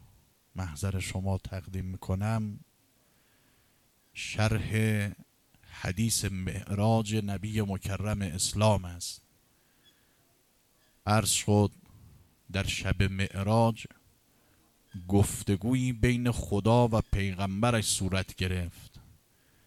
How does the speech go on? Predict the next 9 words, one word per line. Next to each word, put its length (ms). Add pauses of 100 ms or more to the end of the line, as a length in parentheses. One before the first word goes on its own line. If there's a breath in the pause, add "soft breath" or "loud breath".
(420 soft breath)
که 100
این 260
گفتگو 1000
یک 400
منشور 840
اخلاقی 760
و 180 (140)
دینی 380
است. 360